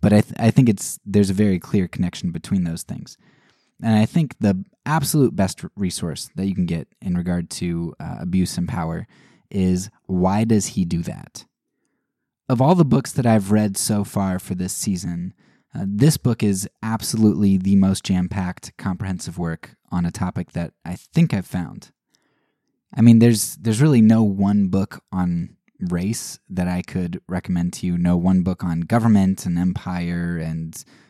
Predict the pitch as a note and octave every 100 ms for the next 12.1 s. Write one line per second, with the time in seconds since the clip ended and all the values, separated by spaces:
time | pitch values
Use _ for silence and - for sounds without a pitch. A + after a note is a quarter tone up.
0 | _ E2 E2 D#2 F#2 A#2+ B2+ - A#2 G#2
1 | G2 F#2 G2 A2 B2 G2+ F2 F2 F2+ D#2
2 | - _ _ _ _ - G#2 G2+ _ _
3 | _ _ - G#2 A2 C3+ - A2 A#2 -
4 | G2+ G#2 B2 A#2+ G#2+ G2+ - - - _
5 | _ - F#2+ F#2+ G#2 F#2+ - F2 E2+ F2+
6 | C3 - - _ _ _ _ A2 G2+ F#2+
7 | F2+ - _ - - A2 - G#2+ G2 F#2+
8 | G2 F2+ - F2 E2+ - F#2+ F2 - F2+
9 | F2 E2+ E2+ - F2 E2+ E2+ - F2+ -
10 | - - - - _ _ E2 F2 G#2 A#2+
11 | A#2+ - F#2+ F#2+ G2 G2 F#2 - F2+ E2+